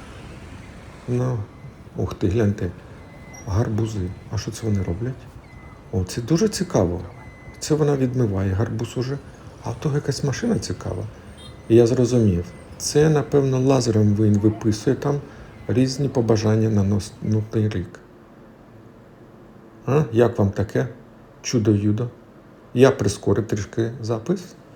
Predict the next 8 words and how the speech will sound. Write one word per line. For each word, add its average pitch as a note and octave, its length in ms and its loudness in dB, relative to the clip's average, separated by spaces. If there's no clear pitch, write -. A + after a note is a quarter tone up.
Ось. A#2+ 500 -6
Дивіться, B2 380 2
як G2+ 100 0
воно G#2 120 6
все G2+ 160 -2
вибиває F#2+ 460 0
бистренько F#2+ 580 -2
лазером. G2 480 -2